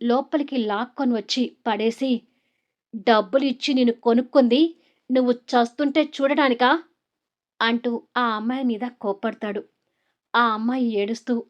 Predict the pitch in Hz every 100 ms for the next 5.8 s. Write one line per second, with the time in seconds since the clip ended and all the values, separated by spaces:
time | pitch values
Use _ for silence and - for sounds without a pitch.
0 | _ 220 226 233 - 202 226 233 208 202
1 | 202 214 208 196 _ _ _ _ _ _
2 | _ _ - 302 330 330 302 285 269 214
3 | 226 254 254 233 233 240 226 _ _ _
4 | 285 269 226 240 294 254 208 226 - -
5 | 226 220 226 202 196 233 208